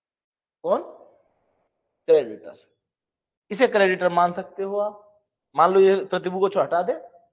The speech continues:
या एक नया नाम लिख सकते हो, नया नाम लिख लिया। जैसे एक creditor था जिससे दस लाख रुपया ले रखा था इसने, और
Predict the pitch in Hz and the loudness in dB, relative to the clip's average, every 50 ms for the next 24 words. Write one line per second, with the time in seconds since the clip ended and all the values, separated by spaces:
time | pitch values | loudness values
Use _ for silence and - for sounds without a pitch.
0 | _ _ _ - 160 165 165 170 165 - - _ _ _ _ - 143 156 165 180 | _ _ _ -4 -2 0 -2 -2 -4 -6 -20 _ _ _ _ -4 2 4 4 4
1 | 180 185 185 190 190 196 190 - - - 196 - - 208 202 208 233 247 - _ | 4 2 0 0 -2 -6 -8 -8 -10 -10 -10 -6 -4 -6 -6 -6 -8 -14 -20 _
2 | _ _ _ _ _ _ _ _ _ _ _ _ _ _ _ _ _ _ _ _ | _ _ _ _ _ _ _ _ _ _ _ _ _ _ _ _ _ _ _ _
3 | _ _ _ _ _ _ - - - _ _ _ _ _ _ _ _ _ _ _ | _ _ _ _ _ _ -20 -20 -20 _ _ _ _ _ _ _ _ _ _ _
4 | _ _ _ _ _ _ _ _ _ _ _ _ - 160 180 196 208 208 214 214 | _ _ _ _ _ _ _ _ _ _ _ _ -2 0 2 2 4 4 2 2
5 | 214 214 190 185 208 226 226 240 240 233 233 - - 196 208 - 233 202 143 - | 2 2 0 2 4 4 4 4 4 0 -6 -6 -4 -4 -2 -2 -2 -4 -4 -8
6 | - _ _ _ _ - 233 269 254 - - 233 233 233 240 240 220 247 240 214 | -16 _ _ _ _ -8 -8 -8 -8 -6 -6 -6 -4 -6 -6 -8 -6 -8 -6 -4
7 | 202 233 233 208 220 202 - 262 240 190 156 202 247 254 247 226 180 170 165 175 | -2 -2 -2 -2 -4 -8 -4 -4 -4 -4 -2 -4 -4 -2 0 -2 -2 0 2 2
8 | 208 240 262 254 233 208 202 220 196 190 185 170 160 - - 151 143 - 156 135 | 2 2 2 0 -4 -6 -4 -6 -4 -4 -4 -6 -6 -8 -10 -14 -14 -12 -14 -16
9 | - _ 120 113 - _ _ _ _ _ _ _ _ _ _ _ _ _ _ _ | -16 _ -20 -20 -20 _ _ _ _ _ _ _ _ _ _ _ _ _ _ _
10 | _ _ _ _ _ _ _ _ _ _ _ _ _ _ _ _ _ _ _ _ | _ _ _ _ _ _ _ _ _ _ _ _ _ _ _ _ _ _ _ _
11 | _ - 185 226 277 302 | _ -2 2 4 4 2